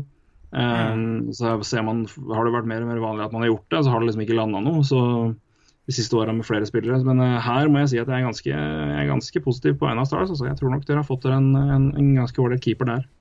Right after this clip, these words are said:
Speaker 2: Ja, og
Speaker 1: Så det blir
Speaker 2: det,
Speaker 1: så litt spennende å se hva
Speaker 2: det er
Speaker 1: det, hva
Speaker 2: smart.
Speaker 1: lønna blir, og term.
Speaker 2: Ja, eh, jeg, jeg, jeg, jeg synes det er smart, altså. Jeg må bare si det, og det, spesielt så tidlig. Det er, det vil jo være andre lag som også er ute etter målvakt nå, så
Speaker 1: Mm.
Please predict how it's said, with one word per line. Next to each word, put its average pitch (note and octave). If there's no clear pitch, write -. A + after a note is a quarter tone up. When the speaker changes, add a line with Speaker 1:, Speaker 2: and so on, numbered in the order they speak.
Speaker 2:
Ja, E3
og E3
Speaker 1:
Så D3+
det D#3
blir C#3+
Speaker 2:
det, C3+
Speaker 1:
så C3+
litt C3+
spennende A2+
å A#2
se A#2
hva G#2
Speaker 2:
det G#2
er G#2+
Speaker 1:
det, G#2
hva G#2+
Speaker 2:
smart. G2+
Speaker 1:
lønna G2
blir, G2+
og -
term. G2+
Speaker 2:
Ja, E3
eh, D3
jeg, D#3
jeg, D3+
jeg, D3+
jeg D3
synes C3
det D#3+
er -
smart, D3+
altså. A#2
Jeg B2+
må B2+
bare B2+
si C3
det, C#3+
og C#3
det, C3+
spesielt D3+
så D3
tidlig. C#3+
Det D3
er, C3+
det C3
vil C3
jo C3
være C3
andre B2+
lag A#2
som C#3
også A#2+
er A#2
ute A2
etter A#2
målvakt A2+
nå, C#3
så C3
Speaker 1:
Mm. G#2